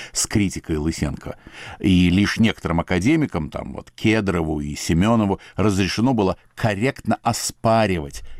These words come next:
научные основы лысенковского учения. И вот в середине пятьдесят пятого года произошло что-то совершенно невероятное. Появилось письмо трёхсот.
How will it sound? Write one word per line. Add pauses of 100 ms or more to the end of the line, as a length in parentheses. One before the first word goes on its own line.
(100)
научные
основы
лысенковского
учения. (400)
И
вот
в
середине (160)
пятьдесят
пятого
года (220)
произошло
что-то
совершенно
невероятное. (320)
Появилось
письмо
трёхсот.